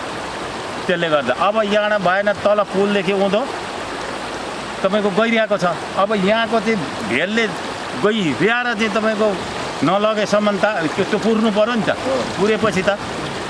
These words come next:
Speaker 1: अनि यो त गहिरिए भयो, खाडी हुने भयो, या त उठाउनै नसकिने समस्या आइगयो। यहाँ सेउला ढुङ्गा काहीँ पाइँदैन,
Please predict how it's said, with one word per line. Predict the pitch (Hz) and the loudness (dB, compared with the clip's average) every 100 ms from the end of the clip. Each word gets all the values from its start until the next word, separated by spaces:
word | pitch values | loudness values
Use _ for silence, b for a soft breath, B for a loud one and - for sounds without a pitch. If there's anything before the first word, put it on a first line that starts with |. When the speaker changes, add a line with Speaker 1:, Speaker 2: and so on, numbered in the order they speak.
| - | -2
Speaker 1:
अनि | 196 214 233 | 0 2 2
यो | 226 | 2
त | 240 | 2
गहिरिए | 214 233 240 | 2 2 2
भयो, | 226 190 - - - - | 2 0 -2 -6 -6 0
खाडी | 175 226 | 0 2
हुने | 220 208 196 | 2 4 2
भयो, | 190 | 2
या | 175 | 2
त | 160 120 - - | 0 -2 -4 0
उठाउनै | 156 175 214 | 2 2 2
नसकिने | 208 185 165 185 175 170 165 | 2 0 0 0 0 -2 0
समस्या | 180 170 151 175 | 0 0 2 0
आइगयो। | 180 151 131 - - - - - - 185 | 0 -2 -2 -6 -8 -8 -8 -8 -2 2
यहाँ | 220 202 | 2 2
सेउला | 214 226 226 226 | 2 2 4 4
ढुङ्गा | 220 190 214 | 4 4 2
काहीँ | 202 202 | 2 0
पाइँदैन, | 185 175 147 123 | 2 0 2 0